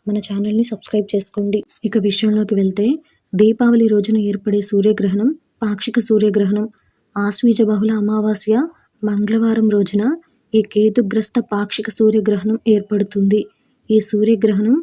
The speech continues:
ఈశాన్య రాష్ట్రాల యందు తప్ప మిగిలిన భారతదేశమంతా కనిపిస్తుంది.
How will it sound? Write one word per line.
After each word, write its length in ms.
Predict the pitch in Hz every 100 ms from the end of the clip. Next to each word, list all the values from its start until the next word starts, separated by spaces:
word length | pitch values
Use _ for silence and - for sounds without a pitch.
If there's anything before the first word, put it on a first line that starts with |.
| - _ _ 208
ఈశాన్య 440 | 214 - 233 233
రాష్ట్రాల 480 | 214 202 - 233 220
యందు 280 | 220 202 208
తప్ప 320 | 202 196 - 220 330 - _ _
మిగిలిన 340 | 214 202 226 226
భారతదేశమంతా 920 | 185 202 220 202 214 208 202 202 226
కనిపిస్తుంది. 760 | - 208 196 202 - 202 196